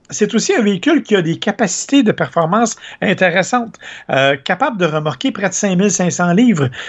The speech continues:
euh, quand il est équipé con-, euh, conséquemment. Donc, euh, c'est quand même ca-, quelque chose qui est intéressant parce que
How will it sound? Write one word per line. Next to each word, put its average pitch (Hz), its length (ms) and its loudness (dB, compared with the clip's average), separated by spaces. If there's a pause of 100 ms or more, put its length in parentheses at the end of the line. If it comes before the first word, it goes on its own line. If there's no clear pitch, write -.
(180)
euh, 131 140 2
quand 143 280 -2
il 151 100 2
est 160 180 4
équipé 175 440 0
con-, 160 220 0
euh, 156 160 0
conséquemment. 170 720 2 (320)
Donc, 190 280 0
euh, 151 240 -4
c'est 175 200 -6
quand 165 200 -2
même 226 240 -2 (320)
ca-, 151 240 -4 (280)
quelque - 180 -2
chose 233 240 2
qui - 120 -8
est 180 100 -6
intéressant 156 600 -2
parce 135 240 -6
que 220 200 0